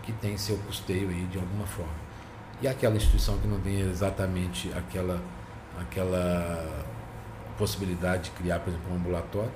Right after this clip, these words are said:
ela pode entrar com uma hora aula, por exemplo, de ajuda de custeio pra aquele aluno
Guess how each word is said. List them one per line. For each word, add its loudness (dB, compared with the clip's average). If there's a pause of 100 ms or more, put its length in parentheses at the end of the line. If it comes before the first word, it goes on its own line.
(420)
ela 2
pode 2
entrar 0 (120)
com -6
uma 0
hora 2
aula, 2
por -2
exemplo, -4
de -2
ajuda -2
de -2
custeio -2 (500)
pra 0
aquele 0
aluno 0